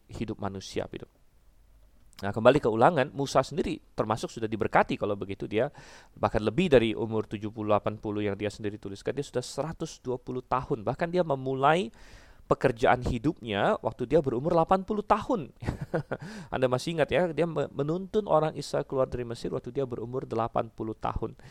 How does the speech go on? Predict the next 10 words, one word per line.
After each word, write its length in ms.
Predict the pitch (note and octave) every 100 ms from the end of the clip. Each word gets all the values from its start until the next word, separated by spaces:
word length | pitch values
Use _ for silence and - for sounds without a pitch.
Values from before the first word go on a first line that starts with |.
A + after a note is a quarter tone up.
| - - -
Dan 320 | - C#3 C#3+ C#3+
ini 200 | E3 B3
mengingatkan 560 | F3+ D3+ C#3+ C3+ - C3
kita, 400 | - - A2 -
wa-, 160 | C#3 -
memang 320 | E3+ B3+ G#3+ F#2+
walaupun, 680 | B2 B2+ B2 F3+ D3+ G#2 - - -
uh, 200 | G#2+ G2+ A2
dengan 320 | A#2+ A#2+ A#2
usia 320 | B2 -